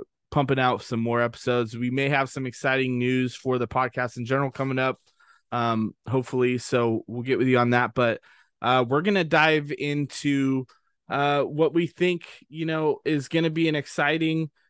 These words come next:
you know, whether it's good or bad offseason for the Giants. You know, we're gonna look up and really focus on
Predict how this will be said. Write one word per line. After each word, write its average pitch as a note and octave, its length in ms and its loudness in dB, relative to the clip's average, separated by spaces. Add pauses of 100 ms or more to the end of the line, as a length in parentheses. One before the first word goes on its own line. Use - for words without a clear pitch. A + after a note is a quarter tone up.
(120)
you C3 80 -8
know, C#3 140 2
whether D3+ 320 4
it's C3+ 200 2
good D3+ 280 0
or C#3+ 240 2
bad C#3 500 0 (220)
offseason C3+ 500 -4
for C#3+ 120 4
the B2+ 100 6
Giants. B2+ 640 2
You A#2+ 120 0
know, A2+ 120 2
we're B2+ 160 0
gonna D#3 180 2
look C#3 300 2
up C#3+ 160 2
and C3+ 120 -2
really C3+ 200 2
focus B2+ 460 -4
on A#2+ 400 0